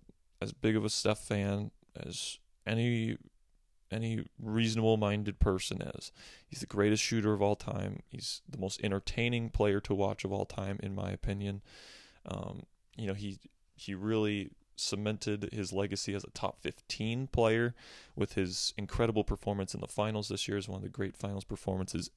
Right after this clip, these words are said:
ever. Um, you know, I think he's one of the, the more unselfish superstars in sports history, and I think he's an overall good person. So, you know, I think I'm a huge fan of Stephen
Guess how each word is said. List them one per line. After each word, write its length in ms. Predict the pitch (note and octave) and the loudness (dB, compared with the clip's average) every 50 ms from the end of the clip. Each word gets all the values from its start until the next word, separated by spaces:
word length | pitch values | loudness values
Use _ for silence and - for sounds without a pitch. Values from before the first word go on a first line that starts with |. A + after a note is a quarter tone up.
| _ | _
ever. 320 | G#2+ G#2+ G#2 G#2+ A#2+ C3 - - - - - - - - - - - - - | 0 0 2 0 0 -2 -4 -10 -20 -20 -20 -20 -20 -20 -20 -20 -20 -16 -12
Um, 440 | - F#2 F#2 F#2 F#2+ G2 G2 - - _ _ - - - _ _ _ _ _ _ _ _ - - - - - - | -12 -10 -10 -10 -10 -10 -12 -14 -16 _ _ -20 -20 -20 _ _ _ _ _ _ _ _ -20 -20 -20 -20 -16 -12
you 120 | - F#2 | -10 -8
know, 260 | F#2+ F#2+ G2 - - - _ _ - | -8 -8 -8 -10 -12 -14 _ _ -10
I 60 | G#2 | -6
think 200 | G2 G#2 G2+ - | -2 -2 -2 0
he's 180 | - G2+ G2 G2 | 0 -2 -2 -2
one 180 | G2+ G2+ G2 | -2 -2 -2
of 80 | F#2+ F#2+ | -2 -2
the, 220 | G2 F#2+ G2 - - - - - - - - | -2 -4 -2 -4 -4 -6 -10 -16 -20 -10 -8
the 120 | - - - - - - - - - | -6 -6 -6 -8 -12 -14 -16 -12 -10
more 440 | A2 F#2 F#2+ G#2 G2+ G2+ G2+ - - - | -8 -6 -2 0 0 0 0 0 -2 -4
unselfish 800 | G#2 G#2 - - - - F#2 G2+ G2+ - - G#2 G#2+ - - - | -4 -2 -2 0 2 4 4 2 2 2 2 2 2 0 0 -2
superstars 840 | - - - - - A2+ - - - G#2 G#2 G#2+ G#2 G2+ - - - _ _ _ | 0 0 0 0 0 0 0 2 2 4 4 4 4 2 0 -4 -6 _ _ _
in 140 | - G2+ - | -8 -6 -2
sports 520 | - - - - - G2+ G#2 A#2 - - | -2 -2 -2 -2 0 0 0 0 0 -4
history, 460 | - A#2+ - - - C3+ A#2+ B2 B2 - - - - - - - - - - - - | -4 -4 -4 -4 -2 -2 0 0 -2 -4 -8 -16 -18 -18 -18 -20 -20 -20 -20 -20 -6
and 280 | - F#2+ G2 F#2+ F#2 - | -2 0 0 0 0 0
I 60 | F#2 | -2
think 200 | F#2+ - G#2+ F#2 | -2 -2 -2 -2
he's 120 | - F#2+ G#2 | 0 0 0
an 100 | G2 F2 | 0 2
overall 360 | G2+ G#2 G2+ G2+ G2+ G2 G2 | 2 2 4 4 4 4 2
good 280 | F#2+ - A2 G#2 - | 2 2 2 4 6
person. 460 | - - A2 A2+ - - - - - - - | 6 6 6 6 4 2 -2 -6 -10 -14 -14
So, 300 | - - - G2 F#2+ - - | -10 -4 -2 -2 -2 0 0
you 140 | G2 G2+ | 0 0
know, 160 | G2 G2 G2 G2+ | 2 2 2 0
I 80 | G#2 G#2 | 0 -2
think 260 | - - A2+ G#2+ - - | -2 -2 -2 -2 -2 -4
I'm 180 | - G#2 G2+ - - - | -4 -4 -4 -6 -8 -10
a 80 | - - | -12 -12
huge 420 | - - - - C#3 C3+ - - | -10 -4 0 0 2 2 0 -2
fan 240 | - - - - - C#2 | -2 -2 -2 -2 -4 -6
of 100 | - - | -6 -6
Stephen 320 | - - - - - - | -6 -6 -8 -10 -10 -12